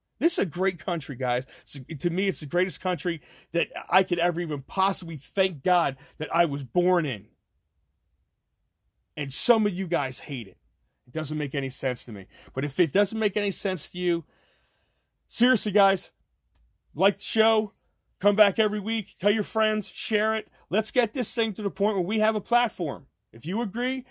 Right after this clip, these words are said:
I need, we need a platform. You need a platform. I need a platform. This is my platform so I can get my thoughts out to you guys. And hopefully we can start waking people up and we can build some momentum of our own. And we can get rid of fucking Murphy.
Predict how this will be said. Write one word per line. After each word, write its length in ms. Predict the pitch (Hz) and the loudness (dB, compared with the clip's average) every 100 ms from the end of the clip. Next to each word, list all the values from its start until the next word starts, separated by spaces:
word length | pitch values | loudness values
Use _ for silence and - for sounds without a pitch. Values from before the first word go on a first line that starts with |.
| - - | -8 0
I 140 | 233 | 2
need, 240 | 254 254 | 2 -4
we 120 | 185 233 | -4 -6
need 160 | 277 | -4
a 40 | 262 | -2
platform. 680 | - 262 254 202 151 104 107 | 2 2 2 -4 -6 -6 -10
You 200 | 147 240 | -4 -4
need 120 | 262 | -2
a 60 | 262 | -2
platform. 500 | - 254 240 262 247 | 4 4 2 -4 0
I 140 | 185 | 0
need 160 | 226 247 | 0 -4
a 20 | |
platform. 520 | - 240 233 - 226 | 0 2 2 0 -4
This 200 | 190 247 | -2 -4
is 140 | 277 226 | -4 -4
my 160 | 254 | -2
platform 640 | 254 - 240 226 226 226 214 - - | -2 0 0 -2 -6 -8 -8 -16 -16
so 240 | - 185 196 | -4 2 2
I 80 | |
can 160 | 220 185 | 2 0
get 220 | 170 233 | 0 0
my 160 | 226 214 | 0 0
thoughts 320 | 220 214 - | 0 0 0
out 180 | 196 262 | -2 -2
to 80 | 269 | -4
you 120 | 302 | -2
guys. 280 | 302 302 269 | 0 0 -2
And 80 | 185 | -2
hopefully 460 | 254 294 320 247 - - - | -2 -2 -2 -4 -6 -16 -2
we 160 | 226 | -2
can 160 | 269 370 | 0 -4
start 320 | - 269 247 | 2 2 2
waking 300 | 220 233 202 | -2 -4 -8
people 380 | - 214 - 190 | -4 -4 -2 2
up 180 | 214 143 | 2 2
and 100 | 151 | -4
we 80 | |
can 160 | 233 302 | -2 -2
build 240 | 277 262 | 0 -2
some 140 | - 214 | -2 -6
momentum 420 | 196 202 196 180 | -4 -4 -4 -4
of 100 | 170 | 0
our 160 | 170 185 | 2 2
own. 280 | 233 131 - _ _ _ _ _ _ _ _ _ | 0 -2 -12 _ _ _ _ _ _ _ _ _
And 140 | 160 165 | -6 -2
we 140 | 269 | 0
can 160 | 330 285 | -2 0
get 220 | 302 208 | 0 2
rid 200 | 262 302 | 0 0
of 80 | - | 0
fucking 400 | 226 180 151 151 | 0 0 -2 0
Murphy. 440 | 160 151 123 | 0 0 -6